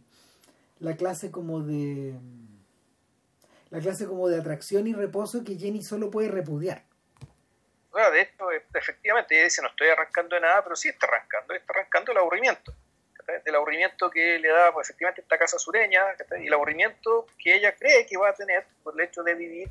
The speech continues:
Speaker 2: con una pareja, ¿cachai? Intelectualmente inferior, pues, bueno.
Speaker 1: Claro, de estas características.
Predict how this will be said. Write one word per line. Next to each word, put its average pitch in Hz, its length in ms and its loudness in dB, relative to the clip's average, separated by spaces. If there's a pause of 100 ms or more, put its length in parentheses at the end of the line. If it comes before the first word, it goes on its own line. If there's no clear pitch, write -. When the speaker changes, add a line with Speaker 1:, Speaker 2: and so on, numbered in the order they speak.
Speaker 2:
con 180 220 2 (500)
una 170 160 6
pareja, 180 400 6
¿cachai? 175 340 -4 (540)
Intelectualmente 185 1200 2
inferior, 240 420 4
pues, - 140 -6
bueno. - 160 -16 (1400)
Speaker 1:
Claro, 262 260 -2
de 190 120 -4
estas 220 200 -6
características. 220 760 -6